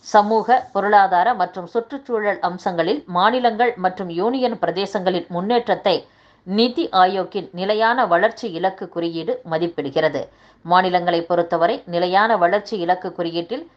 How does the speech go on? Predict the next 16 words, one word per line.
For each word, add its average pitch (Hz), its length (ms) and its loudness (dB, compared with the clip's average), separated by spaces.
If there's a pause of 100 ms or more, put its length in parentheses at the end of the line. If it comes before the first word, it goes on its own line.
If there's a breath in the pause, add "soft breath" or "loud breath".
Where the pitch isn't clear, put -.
(260 soft breath)
கேரளம் 226 520 4
மற்றும் 196 280 -6 (120)
உத்தரகண்ட் 220 580 -6
தலா 185 220 4 (180)
எழுபத்து 269 480 0
ஒன்பது 190 320 -2
புள்ளிகளுடன் 208 640 -2 (100)
முதலிடம் 185 480 2
பிடித்துள்ளன. 165 460 -2 (520 soft breath)
எழுபத்து 262 480 4 (120)
எட்டு - 180 -4 (100)
புள்ளிகளுடன் 196 640 -2 (160)
தமிழகம் 202 420 0 (100)
இரண்டாவது 180 500 2
இடத்தையும், 160 440 -6 (200)
எழுபத்து 208 380 -2